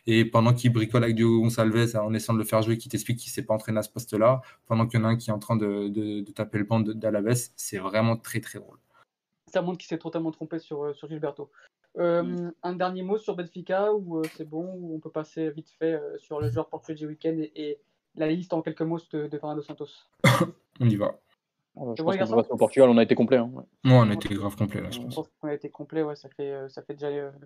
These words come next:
Speaker 2: ça fait déjà une heure et demie d'émission, si je dis pas de bêtises.
Speaker 3: Ouais.
Speaker 2: Donc on va, on va essayer de faire, euh, on va essayer de faire un, un peu plus rapide sur, euh, sur la sélection, qu'on, qu'on en parlera plus longuement, euh, évidemment, euh, samedi prochain,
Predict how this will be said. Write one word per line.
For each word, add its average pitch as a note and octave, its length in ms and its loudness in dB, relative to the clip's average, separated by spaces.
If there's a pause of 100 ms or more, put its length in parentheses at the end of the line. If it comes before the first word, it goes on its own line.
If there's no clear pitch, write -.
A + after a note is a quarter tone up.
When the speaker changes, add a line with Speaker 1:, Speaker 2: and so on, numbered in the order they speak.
(140)
Speaker 2:
ça - 200 -20
fait D#3 60 -16
déjà E3+ 180 -6
une D#3+ 140 -4
heure D3 100 -6
et D3 40 -8
demie F3 140 -8
d'émission, E3 360 -10
si - 140 -20
je D3 60 -20
dis D3+ 80 -20
pas C#3+ 80 -16
de - 100 -18
bêtises. G3+ 340 -18 (300)
Speaker 3:
Ouais. A#2+ 100 2
Speaker 2:
Donc - 120 -4
on D3+ 60 -6
va, C#3+ 220 -8 (100)
on D3+ 60 -20
va D#3 100 -4
essayer D#3+ 140 -10
de - 60 -20
faire, D3+ 200 -6
euh, C#3 340 -10 (460)
on D3+ 40 -18
va D3+ 40 -14
essayer - 120 -20
de - 40 -20
faire D3+ 140 -10
un, D3+ 160 -8
un D3+ 100 -10
peu D3+ 100 -12
plus - 160 -14
rapide D3 220 -10
sur, C#3+ 240 -12
euh, D#3+ 120 -12
sur D3+ 160 -10
la C#3+ 80 -4
sélection, D3 320 -10
qu'on, D#3+ 180 -8 (460)
qu'on D#3 160 -4
en D3+ 80 -2
parlera D#3 260 -2
plus E3+ 120 -8
longuement, E3+ 400 0
euh, D3+ 80 -2
évidemment, D3+ 440 -4
euh, D3+ 40 -6
samedi E3+ 400 -6
prochain, E3+ 500 -6